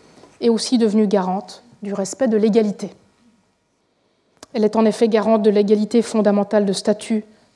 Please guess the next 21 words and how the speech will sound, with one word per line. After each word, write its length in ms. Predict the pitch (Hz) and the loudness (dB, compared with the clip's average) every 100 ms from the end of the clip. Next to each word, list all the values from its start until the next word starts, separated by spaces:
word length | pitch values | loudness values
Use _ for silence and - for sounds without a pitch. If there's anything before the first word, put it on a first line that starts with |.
| - | -2
tant 180 | 269 | 0
des 120 | 262 247 | 2 2
personnes 420 | 240 - 226 214 | 0 -2 0 2
humaines 360 | 202 190 208 240 _ _ _ _ _ - | 2 0 -4 -8 _ _ _ _ _ -4
que 100 | 214 | -2
des 160 | 196 | -2
peuples 480 | 190 247 247 - - _ _ _ _ - | -2 -2 -2 -8 -20 _ _ _ _ -4
ainsi 340 | 220 - 240 | -2 -2 0
institués 480 | 208 - 220 - 214 | -2 -2 -6 0 -2
publiquement 680 | 214 226 208 - 196 240 - _ _ _ - | 0 0 0 -2 -6 -6 -10 _ _ _ -14
sous 220 | - 240 | -6 2
la 120 | 226 | 2
forme 280 | 202 240 220 | 4 4 4
respectivement 840 | 214 202 226 208 - 208 208 196 - - _ - | 2 0 -2 -2 -4 0 0 -2 -6 -20 _ -8
d'États 460 | 185 208 202 214 269 - _ _ _ _ _ | 0 2 2 -4 -4 -16 _ _ _ _ _
et 80 | 262 | 0
de 100 | 220 | 0
citoyens 580 | 196 - - 208 202 226 | 0 -4 -4 -4 -4 -4
de 80 | 220 | -6
ces 260 | - 196 | -6 -8
États. 200 | 185 - | -8 -14